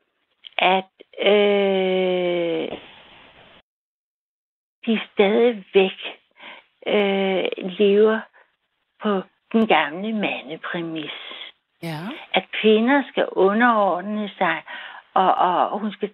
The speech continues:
Speaker 1: tage sin barsel og passe børnene, og, øh, og stå til rådighed.
Speaker 2: Mhm.
Speaker 1: Sådan har jeg det.
Speaker 2: Ja, det synes jeg nu ikke, at jeg oplever, at de mandlige indringere, de siger.
Speaker 1: Nej.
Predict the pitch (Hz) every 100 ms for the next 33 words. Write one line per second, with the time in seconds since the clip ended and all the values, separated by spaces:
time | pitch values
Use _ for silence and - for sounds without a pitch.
0 | - 202 - - 214 196 - 165 151 165
1 | - 202 190 - 160 139 214 - 170 113
2 | - 180 180 - - - - - - -
3 | 196 180 190 190 190 170 175 160 - _
4 | _ - - - - _ _ _ _ -
5 | 185 190 202 180 196 165 139 135 143 -
6 | - - - _ _ _ _ _ _ _
7 | _ 226 233 247 302 - _ _ _ _
8 | _ _ _ _ - 262 277 220 175 -
9 | 151 170 - _ _ _ - - 226 339
10 | - 359 349 294 202 190 208 185 180 175
11 | 185 - 180 180 170 170 180 170 165 170
12 | 180 175 170 - 170 170 170 185 185 196
13 | 190 214 185 185